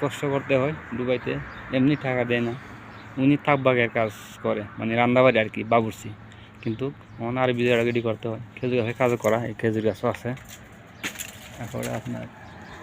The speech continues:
যে কোনো কাজই করা, করতে হইব কইলে আর না করুন জানে। অনেক কষ্ট, গরম খুব বেশি।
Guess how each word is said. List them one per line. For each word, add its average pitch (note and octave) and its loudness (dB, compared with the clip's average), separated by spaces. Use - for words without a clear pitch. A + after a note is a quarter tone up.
যে C#3 8
কোনো C3 4
কাজই B2+ 6
করা, A#2 4
করতে A2+ 2
হইব A2 4
কইলে G2 0
আর F2+ -2
না A#2 2
করুন A2+ 2
জানে। G#2+ 0
অনেক C#3 2
কষ্ট, - -4
গরম B2+ 6
খুব B2 0
বেশি। B2 0